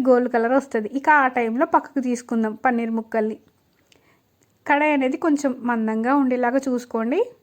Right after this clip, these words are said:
ఇదిగోండి, లైట్గా కలర్ చేంజ్ అవుతుంది కదా. మనం పన్నీర్ ముక్కల్ని పై పై మాత్రమే కలపాలి, మరీ ఓ కదిపేయకూడదు. అలా చేస్తే పీసెస్ అనేవి చిన్న చిన్న పీసెస్ లాగా అవుతాయి అన్నమాట. అందుకోసమని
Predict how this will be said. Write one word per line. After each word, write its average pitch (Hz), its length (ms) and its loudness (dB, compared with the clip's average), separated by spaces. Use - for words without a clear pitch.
ఇదిగోండి, 233 520 -4
లైట్గా 247 680 0
కలర్ 262 220 2
చేంజ్ 262 220 2
అవుతుంది 247 380 -2
కదా. 277 240 0
మనం 294 200 4
పన్నీర్ 277 400 2
ముక్కల్ని 294 420 2
పై 220 160 0
పై 254 240 0
మాత్రమే 240 480 0
కలపాలి, 269 500 2
మరీ 262 340 -2
ఓ 262 540 2
కదిపేయకూడదు. 247 760 0
అలా 254 280 0
చేస్తే 277 300 0
పీసెస్ 302 560 -2
అనేవి 277 280 0
చిన్న 277 240 0
చిన్న 277 220 0
పీసెస్ 254 440 -4
లాగా 254 260 2
అవుతాయి 226 400 0
అన్నమాట. 214 340 -4
అందుకోసమని 247 800 -2